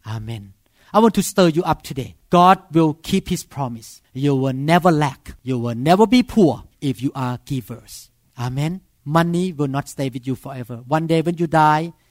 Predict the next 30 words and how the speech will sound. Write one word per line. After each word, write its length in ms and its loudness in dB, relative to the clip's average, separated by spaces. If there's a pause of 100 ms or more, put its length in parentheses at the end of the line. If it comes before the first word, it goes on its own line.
(120)
you 100 -6
cannot 280 -8
take 260 -10
even 240 -10
one 220 -10
penny. 440 -14
Don't 220 4
let 160 2
the 80 -6
opportunity 540 -4
go 160 -6
away. 360 -10 (120)
Invest. 640 -2 (140)
You 100 -4
have 160 2
money, 360 2
invest 600 -6 (160)
into 180 -6
the 100 -4
kingdom 360 -8
of 120 -12
God. 300 -18
Give 200 -4
to 60 -2
the 120 0
poor. 500 -4
Give 160 -2
to 80 -4
the 100 -2
mission. 520 -4